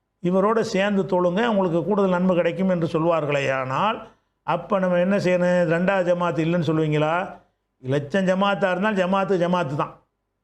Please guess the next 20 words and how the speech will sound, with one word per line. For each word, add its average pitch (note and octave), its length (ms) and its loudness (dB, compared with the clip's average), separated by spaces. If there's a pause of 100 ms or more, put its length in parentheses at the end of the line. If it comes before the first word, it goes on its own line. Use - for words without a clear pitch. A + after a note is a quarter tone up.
வழங்குதா? D3+ 320 0
முதல் E3+ 320 0
ஜமாத்து F3 300 0
தான் F3 180 0
இருபத்தேழு, E3+ 600 2
ரெண்டாவது F3 240 0
ஜமாத்துக்கு D#3+ 400 -2
கிடையாதுன்னு E3 320 0
கிடையாது. D3+ 460 0 (320)
ஒரு D#3+ 220 0
ஜமாத்து E3+ 140 2
முடிஞ்சிருச்சா, D#3+ 420 0
அவர் E3+ 200 2
நாலு D#3+ 180 0
பேர் D#3+ 120 2
வர்றாங்களா, D#3 320 0
அவங்க G3+ 140 0
ஒரு A3+ 140 0
ஜமாத்து F#3 240 0
தொழலாம், D3 320 -2